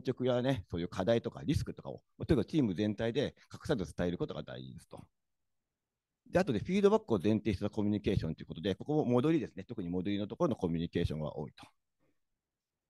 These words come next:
で、あとなんかね、はい、これもよく言われますね。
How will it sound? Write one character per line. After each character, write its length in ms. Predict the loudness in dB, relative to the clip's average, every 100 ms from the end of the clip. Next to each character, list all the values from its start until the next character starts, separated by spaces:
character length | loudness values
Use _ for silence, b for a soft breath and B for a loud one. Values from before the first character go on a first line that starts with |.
| _ -10
で、 80 | -2
あ 80 | 0
と 80 | 2
な 100 | 2
ん 60 |
か 80 | 2
ね、 80 | 0
は 240 | 2 0
い、 80 | 2
こ 80 | 0
れ 80 | 0
も 100 | 0
よ 100 | 0
く 80 |
言 460 | 0 0 -4 -4 -2
わ 80 | -2
れ 60 |
ま 100 | -2
す 100 | -4
ね。 220 | -2 -4